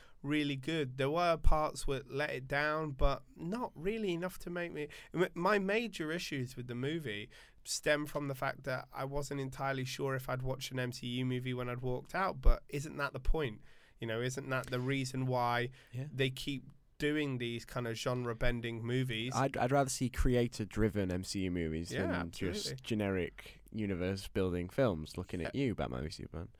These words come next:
Speaker 1: Yeah, so that's what, you know, I'm gonna give it a nine. I think it, it
Speaker 2: Okay.
Speaker 1: deser-, a well-deserved nine, actually.
Speaker 2: I, I'm gonna say eight and a half as well. Um, it's hilarious. It's funny. Um,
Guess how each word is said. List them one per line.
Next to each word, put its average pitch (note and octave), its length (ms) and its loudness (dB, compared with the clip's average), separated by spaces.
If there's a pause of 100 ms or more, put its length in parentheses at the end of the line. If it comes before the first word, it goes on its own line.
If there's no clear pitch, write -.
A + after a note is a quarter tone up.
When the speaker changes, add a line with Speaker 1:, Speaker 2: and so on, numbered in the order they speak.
Speaker 1:
Yeah, C#3+ 260 -4
so D#3+ 220 -4
that's G#3 280 -2
what, G3 220 0
you G3 100 -2
know, F3 160 0
I'm F3+ 140 -2
gonna G3+ 160 -6
give C#3 140 -4
it G#2+ 80 -4
a A2 40 -8
nine. A2+ 280 -2
I - 20 -2
think D#3+ 240 -4
it, A2 140 -6 (100)
it B2 100 0
Speaker 2:
Okay. - 140 -4
Speaker 1:
deser-, A#2 220 2
a D3+ 100 8
well-deserved C3+ 720 4
nine, G#2+ 220 2
actually. A2 340 -8 (120)
Speaker 2:
I, A2+ 340 6
I'm C3+ 120 4
gonna C#3 300 8
say A2+ 280 6
eight F#2 40 6
and F#2 80 4
a G2+ 40 2
half G#2 300 2 (120)
as F#2 140 -4
well. F2+ 260 2 (280)
Um, G2 560 2 (220)
it's D3 300 4
hilarious. B2 720 4
It's B2 200 0
funny. G2 380 0 (160)
Um, F#2 420 0